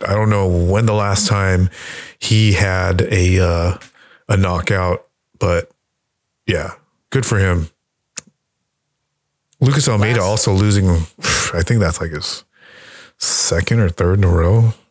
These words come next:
Speaker 2: Is that his third in a row?
Speaker 1: Something like that.
Speaker 2: That's hard.
Speaker 1: Maybe a second.
Speaker 2: Well, hey, you know, maybe he's following the, uh,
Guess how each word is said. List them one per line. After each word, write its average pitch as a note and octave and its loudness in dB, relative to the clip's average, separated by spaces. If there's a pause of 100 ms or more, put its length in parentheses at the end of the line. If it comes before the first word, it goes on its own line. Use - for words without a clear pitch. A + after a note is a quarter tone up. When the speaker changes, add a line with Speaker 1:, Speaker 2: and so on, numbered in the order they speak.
(280)
Speaker 2:
Is A#2 -4
that A#2+ 0
his A#2 -2
third A2+ 0
in G#2+ 0
a G#2 0
row? G#2+ -4 (120)
Speaker 1:
Something A#2 0
like E2 0
that. E2 -2
Speaker 2:
That's E2+ -6
hard. E2+ -4 (120)
Speaker 1:
Maybe A2+ 2
a B2+ 4
second. C#3 0
Speaker 2:
Well, F3+ 0
hey, G3+ 0
you C#3 0
know, C#3+ 0
maybe C#3+ -2
he's D3 0
following C#3+ -2
the, C3 0
uh, B2 -2